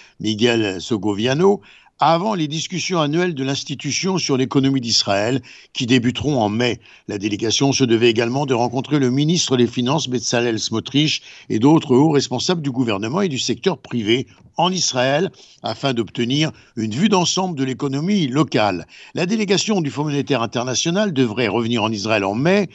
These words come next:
À l'issue de cette visite, des remarques seront publiées et plus tard, un rapport de conclusion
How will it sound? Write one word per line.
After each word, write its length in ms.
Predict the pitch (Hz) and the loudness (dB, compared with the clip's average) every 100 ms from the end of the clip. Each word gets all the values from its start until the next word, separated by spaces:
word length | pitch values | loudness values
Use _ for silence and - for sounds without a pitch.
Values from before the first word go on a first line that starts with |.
| - - | -16 -16
À 80 | - | -6
l'issue 400 | 123 156 - 180 | -2 0 0 -2
de 80 | 127 | -2
cette 300 | 113 131 98 | 0 0 0
visite, 500 | 117 120 135 160 - - - - | -2 0 0 -2 -4 -18 -20 -4
des 120 | 113 | -2
remarques 500 | 104 147 185 196 - | 2 2 2 0 -4
seront 300 | 131 107 110 | -10 -10 -12
publiées 540 | - 139 143 147 226 | -12 -10 -8 -4 -2
et 60 | 208 | -2
plus 220 | - 120 | -4 -6
tard, 340 | 147 160 170 | 0 0 0
un 120 | 135 110 | -2 -2
rapport 400 | 131 143 175 113 | -4 -4 -4 -6
de 80 | |
conclusion 580 | 110 143 - 120 104 147 | -8 -10 -6 -4 -2 -4